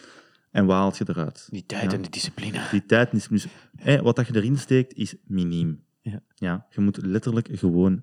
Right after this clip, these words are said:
Speaker 1: even zitten en stoppen met wat dat je bezig bent. Dat is een minieme investering en de baten die je daarvoor in ruil krijgt, zijn zo omvangrijk.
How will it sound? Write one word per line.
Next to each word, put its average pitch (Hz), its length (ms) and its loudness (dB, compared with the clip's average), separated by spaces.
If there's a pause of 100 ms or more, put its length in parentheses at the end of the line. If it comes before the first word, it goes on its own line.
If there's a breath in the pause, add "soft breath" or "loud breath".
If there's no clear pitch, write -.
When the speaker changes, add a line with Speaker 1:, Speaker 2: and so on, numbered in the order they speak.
Speaker 1:
even 117 420 -2
zitten 92 540 -4 (460)
en 82 180 -4
stoppen - 520 -4
met 92 80 2
wat 90 120 -4
dat - 120 -20
je - 100 -14
bezig - 380 -10
bent. - 200 -12
Dat 95 140 -4
is 110 200 -6
een 95 260 -8
minieme 110 840 4 (120)
investering 107 960 0
en 95 260 0 (500 loud breath)
de 95 140 0
baten 117 520 2
die 104 120 -2
je 101 100 2
daarvoor 95 640 0
in 90 220 -6
ruil 95 320 -2
krijgt, 113 400 -6
zijn 90 260 -4
zo 117 180 -2
omvangrijk. 110 800 -4